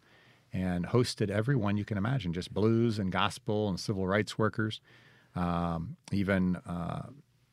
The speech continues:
John, John Kennedy Junior at one point was there as a blues fan, uh, spent a weekend. And it was the only hotel ever in the Green Book in Clarksdale, Mississippi. So that's part of the reason why they got the traveling performers, I think, coming through there.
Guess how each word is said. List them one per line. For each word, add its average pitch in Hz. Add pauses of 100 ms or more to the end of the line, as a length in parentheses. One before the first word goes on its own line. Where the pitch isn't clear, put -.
(180)
John, 101
John 104
Kennedy 104
Junior 90
at 95
one 87
point 87
was 85
there 87
as 82
a -
blues 104
fan, 78 (400)
uh, 78
spent 90
a -
weekend. 82 (540)
And 90
it 92
was 95
the 98
only 127
hotel 120
ever 120
in 107
the 95
Green 120
Book 78 (200)
in 85
Clarksdale, 87
Mississippi. 82
So 78
that's 85
part 123
of 113
the 107
reason 95
why 90
they 87
got 85
the 80
traveling 85
performers, 78
I 73
think, 82
coming 80
through 82
there. 78